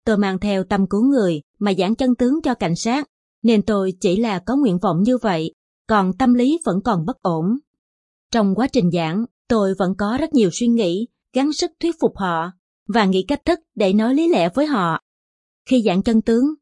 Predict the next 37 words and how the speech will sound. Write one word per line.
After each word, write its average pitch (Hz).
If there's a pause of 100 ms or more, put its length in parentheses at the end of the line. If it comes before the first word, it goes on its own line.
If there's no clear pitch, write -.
(300)
tôi 226
không 208
tránh 233
khỏi 185
việc 226
một 208
mình 190
nói 214
quá 262
nhiều 208 (320)
mà 202
không 220
nói 254
được 226
vào 208
những 185
chấp 254
trước 330 (240)
cũng 208
như 240 (100)
nút 269
thắt 294
trong 247
tâm 240
của 185
họ. 170 (580)
Sau 240
này 190
tổng 180
kết 262
lại, 175 (440)
tôi 285
không 269
khỏi 180
cảm 185
thấy 226
vô 277